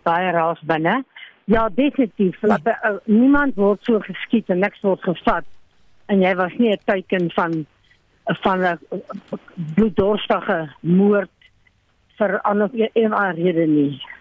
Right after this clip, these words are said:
Speaker 2: Volgens berigte word die Mogalakwena munisipaliteit by een van sy ondersoeke betrek. Weet jy of dit waar is?
Speaker 1: Weet jy, daar is gerugte. Ek kan, ek, ek kon dit nie vanmôre bevestig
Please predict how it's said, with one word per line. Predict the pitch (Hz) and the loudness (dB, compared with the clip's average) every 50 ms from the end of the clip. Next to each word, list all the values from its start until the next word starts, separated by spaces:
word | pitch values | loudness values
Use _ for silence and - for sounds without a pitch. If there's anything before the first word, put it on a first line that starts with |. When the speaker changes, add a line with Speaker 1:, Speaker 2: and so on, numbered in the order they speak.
| _ _ - - - - - - _ | _ _ -20 -20 -20 -20 -20 -20 _
Speaker 2:
Volgens | - 339 339 415 392 - | -4 0 2 2 2 2
berigte | - 285 262 285 269 - 339 302 240 | 2 2 2 0 0 0 -2 0 2
word | 254 254 254 233 202 | 2 0 0 0 0
die | 240 247 240 233 220 180 104 - | -2 -2 0 0 2 0 2 2
Mogalakwena | 226 226 233 226 - - 233 233 220 220 - 254 254 254 254 254 | 2 0 0 -2 -2 -2 0 0 0 -2 0 0 0 2 2 2
munisipaliteit | 233 220 214 - - - 202 202 202 - 220 208 185 - | 2 2 0 -2 -2 -4 -2 -2 -2 -2 -2 -4 0 0
by | 202 - | -2 -2
een | - 226 226 220 | 0 0 -2 0
van | - 233 | 0 -4
sy | 208 - - - | -2 -2 -4 0
ondersoeke | 214 220 220 214 - - 220 - 190 | 0 0 0 0 -2 -4 -4 -4 -4
betrek. | 175 170 - _ 285 262 202 - - - 175 | -6 -8 -4 _ 0 0 0 -2 -6 -10 -8
Weet | 180 214 226 - 254 | -6 -6 -4 -2 -4
jy | 233 | -4
of | 196 - | -4 -2
dit | - 196 160 - - | -4 -6 -6 -4 -6
waar | 185 175 180 180 190 - | -4 -2 -2 -2 -4 -4
is? | - - - - - - - _ _ _ _ _ _ _ _ _ _ _ _ _ _ - - - - - _ _ - | -8 -10 -12 -12 -14 -14 -16 _ _ _ _ _ _ _ _ _ _ _ _ _ _ -20 -20 -20 -20 -20 _ _ 0
Speaker 1:
Weet | 175 240 240 | 0 2 4
jy, | 294 277 | 4 2
daar | 262 262 - - - | 4 2 2 0 -2
is | - - - | -2 -2 -4
gerugte. | 339 302 220 226 226 - - _ 254 | -2 0 2 0 0 0 -2 _ 0
Ek | 247 - 240 214 - _ - | 0 0 -2 -6 -6 _ -2
kan, | 262 262 254 - - | -2 -2 -2 -4 -6
ek, | 226 - _ - - 220 | -6 -6 _ -4 -4 -4
ek | - _ | -4 _
kon | - 269 269 262 | -2 0 0 0
dit | 247 - - 262 | -2 0 0 -2
nie | 247 | 2
vanmôre | - 285 254 220 202 202 202 208 196 | 2 2 2 4 2 2 2 0 0
bevestig | 180 190 170 - - 214 214 - - - 208 | -2 -6 -2 0 0 0 0 -2 -2 -4 -4